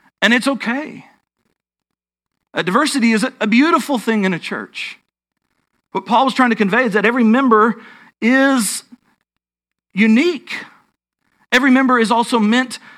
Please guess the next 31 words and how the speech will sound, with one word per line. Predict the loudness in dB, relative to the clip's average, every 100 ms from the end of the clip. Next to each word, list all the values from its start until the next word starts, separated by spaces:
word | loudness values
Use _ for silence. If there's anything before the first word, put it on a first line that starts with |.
| _
to | -2 0
work | 2 0 -2
together | -6 -2 -2 -2 -4 -6 -16 -4
with | -2 -2
the | -2
whole | -4 -2 -2 0 0 -2 -6 _ -6
in | 0 2
unity. | 2 0 -2 -6 -10 -12 _ _ _ _ _ _ _ _ _ _ _ _ _ -12
Uh, | -10 -12 _ _ _ _ _ -8
again, | -2 0 2
the | 2
body | 2 0 0
illustration | -2 -2 -2 -4 -4 -6
comes | -6 -6
into | -6 -8
play. | -6 -6 -6 -14 -20 _ _ _ _ _ _ _ _ _ _ _ _
It's | -10 -4
clear | 0 0
that | 0 -6 _ _
God | 0 2 2
has | 0 -4
put | -4 -2
the |
human | -2 -2 -2 -2 -8 _ _ _
body | -2 2 2 0
together | -4 -4 -2 -2 0 -4
to | -4 -4
work | -2 -4 -4 -4
as | -2
a | -4
whole. | -4 -6 -6 -10